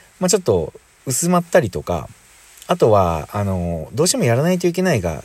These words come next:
先行すると、自分の思ってることをなんかこう無理やり出してるみたいな感じになるのかなと思って、そう言ってきたんですけど、最近ね、すごく思うことがあるんですよ。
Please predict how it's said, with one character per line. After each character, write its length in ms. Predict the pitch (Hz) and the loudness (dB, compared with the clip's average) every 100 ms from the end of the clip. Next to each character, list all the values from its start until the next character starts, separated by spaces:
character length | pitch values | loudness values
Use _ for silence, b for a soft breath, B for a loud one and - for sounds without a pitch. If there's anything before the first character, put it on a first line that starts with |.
| - | -14
先 280 | - 120 98 | -6 -4 -2
行 140 | 101 | -4
す 120 | 101 104 | -6 -6
る 100 | 90 | -2
と、 280 | 104 82 B B B B - | -2 -2 B B B B -8
自 160 | 120 | -6
分 240 | 160 202 202 | -2 -2 -2
の 360 | 202 196 180 | 0 -2 -2
思 220 | - 185 254 | -4 -2 -4
っ 20 | |
て 180 | - 110 | -2 -4
る 120 | 190 | -2
こ 140 | - | -6
と 920 | - 101 98 98 98 98 98 98 92 - _ _ _ _ _ 196 | -4 -2 -2 -2 -4 -4 -4 -4 -6 -8 _ _ _ _ _ -2
を 160 | 208 185 | -2 0
な 100 | 190 | -4
ん 20 | |
か 100 | 117 | -4
こ 100 | 104 | -4
う 40 | |
無 100 | 98 | -2
理 60 | 170 | 0
や 80 | 247 | 0
り 100 | 240 | 2
出 120 | 254 | 0
し 100 | - | 0
て 60 | 98 | -4
る 60 | |
み 80 | 95 | -4
た 80 | 82 | -6
い 60 | |
な 100 | 73 - B B - | -8 -14 B B -8
感 180 | 123 110 | -4 -2
じ 100 | 113 | 0
に 60 | |
な 100 | 110 | 0
る 60 | 135 | 0
の 120 | 104 | 0
か 120 | 98 | -2
な 140 | 113 131 | -2 -2
と 80 | 101 | -4
思 140 | 110 | -4
っ 40 | |
て、 400 | - - 160 87 - | -6 0 2 2 -4
そ 260 | - 113 104 | -6 -2 -2
う 20 | |
言 80 | 90 | -4
っ 20 | |
て 160 | - | -10
き 100 | 87 | -8
た 140 | - 95 | -6 -6
ん 100 | 73 | -6
で 80 | 76 | -10
す 80 | |
け 120 | - 80 | -6 -2
ど、 300 | 98 76 B B B B B B | -2 -4 B B B B B B
最 300 | - - 214 | -18 -8 -8
近 200 | - 214 | -6 -6
ね、 80 | 135 | -4
す 140 | - | -2
ご 80 | 185 | -4
く 100 | 190 | -4
思 160 | 107 135 | -2 -4
う 40 | |
こ 100 | 101 | -4
と 80 | 87 | -6
が 100 | 78 | -6
あ 20 | |
る 80 | 76 | -8
ん 20 | |
で 80 | 67 | -8
す 80 | - | -10
よ。 140 | 57 | -12